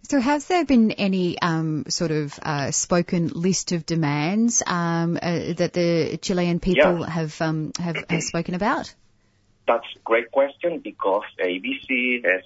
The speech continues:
Speaker 2: B S, um, they're interviewing these, um, intellectuals, uh, of the <laughs> neoliberal system that they, they're,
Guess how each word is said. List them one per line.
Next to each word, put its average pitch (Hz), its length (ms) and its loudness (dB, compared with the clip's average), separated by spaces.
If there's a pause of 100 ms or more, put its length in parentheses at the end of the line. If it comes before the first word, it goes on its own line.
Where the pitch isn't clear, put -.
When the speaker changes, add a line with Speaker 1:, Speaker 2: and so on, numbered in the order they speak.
Speaker 2:
B 110 160 0
S, 104 240 2 (380)
um, 90 600 0
they're 92 180 0
interviewing 107 1040 -2 (100)
these, 98 180 -6 (140)
um, 90 420 2 (1600)
intellectuals, 110 1000 2 (200)
uh, 98 320 0 (180)
of 92 120 -10 (120)
the 92 320 -4 (240)
<laughs> - 320 -2
neoliberal - 400 -2 (100)
system 92 440 -4
that 87 200 0 (240)
they, 90 260 -4 (580)
they're, 92 160 0